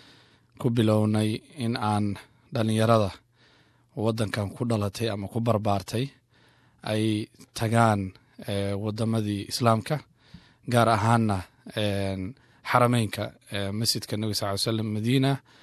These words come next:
iyo Makka, een, ku kala yaala. Een, waa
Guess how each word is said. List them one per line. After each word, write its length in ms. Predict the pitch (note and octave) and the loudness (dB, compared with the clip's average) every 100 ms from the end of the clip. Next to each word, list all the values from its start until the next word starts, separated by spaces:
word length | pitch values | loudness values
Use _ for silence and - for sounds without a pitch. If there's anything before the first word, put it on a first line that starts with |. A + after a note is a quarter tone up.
| - _ _ - | -20 _ _ -6
iyo 540 | A2+ A2+ A2 A2 G#2+ G2 | -2 2 4 4 2 0
Makka, 400 | A2 A#2 - G#2 F#2+ - - | 0 0 0 -6 -6 -10 -12
een, 600 | A#2 G2+ G2 F#2+ F#2 F#2+ - - _ _ - | -6 -4 -2 -2 -4 -8 -14 -20 _ _ -10
ku 80 | |
kala 220 | B2+ A#2+ A#2 | -2 2 4
yaala. 320 | A#2+ A#2+ B2+ - _ _ _ _ - - - | 6 6 4 0 _ _ _ _ -20 -20 -4
Een, 560 | - A#2 A#2 A#2 A#2 A2 - _ _ _ - | 4 6 6 4 2 -2 -10 _ _ _ 0
waa 600 | B2+ C3 C3+ C#3 D3 | 6 8 8 4 2